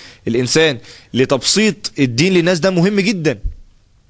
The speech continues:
لكن أنا بتكلم على الدعوة بعيداً عن آيات القرآن، ودي أحد معاني قول الله عز وجل في سورة الحج: "وما أرسلنا من قبلك من رسول ولا نبي إلا إذا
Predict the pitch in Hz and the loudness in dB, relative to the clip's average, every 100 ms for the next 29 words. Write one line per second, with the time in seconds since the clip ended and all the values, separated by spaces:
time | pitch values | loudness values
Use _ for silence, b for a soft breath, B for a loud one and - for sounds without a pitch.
0 | _ _ _ _ B B B - 143 170 | _ _ _ _ B B B -2 0 2
1 | 147 143 196 233 185 175 143 202 220 214 | 2 0 0 0 2 0 0 0 2 2
2 | 160 170 156 233 202 196 170 240 214 165 | 2 2 0 0 0 0 0 -2 -6 -16
3 | _ _ _ _ _ 120 127 135 - 104 | _ _ _ _ _ -2 -2 -2 -12 -16
4 | 80 - - _ _ _ _ _ - 120 | -18 -20 -20 _ _ _ _ _ -6 0
5 | 170 170 151 131 143 151 147 139 139 147 | 0 0 0 0 -2 -2 0 2 2 0
6 | 135 120 117 147 135 - 123 117 - 151 | -2 -4 -4 -6 -6 -6 -6 -6 -4 -6
7 | 127 B B 131 135 123 110 143 139 120 | -8 B B -2 0 0 0 0 0 -2
8 | 110 135 120 113 117 110 107 - 131 117 | -2 -2 0 0 -2 0 -2 0 0 2
9 | 117 113 110 131 147 123 139 151 127 131 | 0 2 2 2 2 0 0 2 2 2
10 | 147 170 165 | 2 0 -2